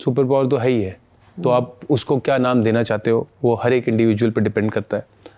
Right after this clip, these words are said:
Speaker 1: और जैसे मैं एक हिंदू पंजाबी फैमिली से हूँ, तो मेरे घर पे कभी भी ऐसा नहीं हुआ कि सिर्फ,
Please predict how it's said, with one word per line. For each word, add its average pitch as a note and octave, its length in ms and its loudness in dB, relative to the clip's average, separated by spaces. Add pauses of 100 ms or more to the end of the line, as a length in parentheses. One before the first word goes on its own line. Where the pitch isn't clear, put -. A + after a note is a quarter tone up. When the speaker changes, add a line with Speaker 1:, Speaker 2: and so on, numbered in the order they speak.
(280)
Speaker 1:
और G2+ 540 0
जैसे A2 240 0
मैं A2 140 2
एक G#2+ 200 -2
हिंदू G#2+ 180 2
पंजाबी G#2+ 320 2
फैमिली G#2+ 320 0
से G#2+ 100 2
हूँ, G2+ 80 0
तो A2+ 100 0
मेरे A#2+ 200 2
घर A#2+ 140 2
पे B2 340 0 (540)
कभी C#3 180 2
भी C#3 120 2
ऐसा C3 200 0
नहीं C3 120 2
हुआ B2+ 120 0
कि A#2+ 180 0
सिर्फ, A#2 340 -4